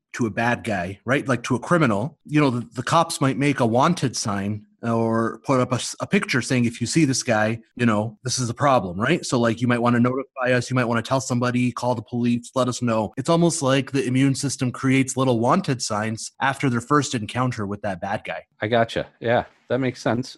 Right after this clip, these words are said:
Speaker 2: And then the wanted signs get stuck all over that guy when he comes in, and the police come take him out so he doesn't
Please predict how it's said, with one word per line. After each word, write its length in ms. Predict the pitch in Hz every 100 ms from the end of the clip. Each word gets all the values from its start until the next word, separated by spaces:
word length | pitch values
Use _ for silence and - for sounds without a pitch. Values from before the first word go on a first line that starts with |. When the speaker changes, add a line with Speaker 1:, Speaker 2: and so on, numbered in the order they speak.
| -
Speaker 2:
And 180 | 101 107
then 220 | 104 107
the 100 | 104
wanted 380 | 101 110 110 104
signs 380 | - 110 104 -
get 160 | 95
stuck 340 | - - 107 110
all 160 | 101
over 180 | 101 107
that 180 | 107 104
guy 220 | 104 98
when 140 | 104 95
he 80 | 92
comes 340 | 107 101 104
in, 180 | 107 110
and 120 | 92
the 40 |
police 340 | 92 - 101 -
come 220 | 104 95
take 220 | - 98
him 100 | 98
out 260 | 92 85 -
so 120 | 85
he 80 | 82
doesn't 420 | 87 82 87